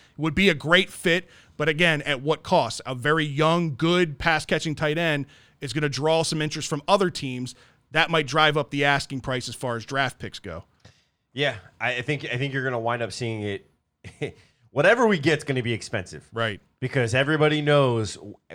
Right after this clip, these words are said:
Speaker 2: anything that, that we're going after is going to be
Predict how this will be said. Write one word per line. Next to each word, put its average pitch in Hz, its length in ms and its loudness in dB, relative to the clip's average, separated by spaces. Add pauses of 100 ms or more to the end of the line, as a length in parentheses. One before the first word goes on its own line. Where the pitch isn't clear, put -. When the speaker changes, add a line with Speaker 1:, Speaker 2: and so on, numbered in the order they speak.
(140)
Speaker 2:
anything 185 480 2
that, 120 240 -6
that 131 180 -2
we're 127 200 -2
going 139 240 2
after 156 500 -2
is 110 260 -4
going 127 380 0
to 120 80 -8
be 117 340 -4